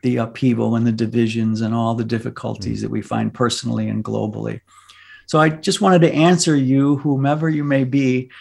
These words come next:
Speaker 1: out there in, uh, in audio land, uh, listening to this, or eventually when this gets mounted, uh, in video form too.
Speaker 2: Yeah.
Speaker 1: Um, I just wanted to say that we celebrate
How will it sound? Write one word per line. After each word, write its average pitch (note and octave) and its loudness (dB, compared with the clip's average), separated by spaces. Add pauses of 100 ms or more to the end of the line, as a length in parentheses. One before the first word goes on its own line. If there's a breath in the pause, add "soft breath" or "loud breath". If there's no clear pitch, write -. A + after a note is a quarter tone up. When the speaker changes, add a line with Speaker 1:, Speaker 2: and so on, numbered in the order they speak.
(180 loud breath)
Speaker 1:
out B2 -2
there C3 4
in, A#2 -2
uh, A#2 0
in A#2 -2
audio B2+ 4
land, A2+ -2
uh, A2 -2 (380 soft breath)
listening C3+ 0
to A2+ -2
this, - -4
or A#2+ 2
eventually B2 0
when A2 -2
this A2 -4
gets - -10
mounted, A2+ -4
uh, A#2 -8
in A2+ -6
video A#2 -2
form G#2 -8
too. A2+ -4 (360 soft breath)
Speaker 2:
Yeah. G2 -4 (100)
Speaker 1:
Um, A2+ -6 (680 loud breath)
I D#3+ 4
just D#3+ 2
wanted F3+ 6
to D3 4
say E3 8
that C3+ 4 (240 loud breath)
we D#3+ 4
celebrate C#3+ 0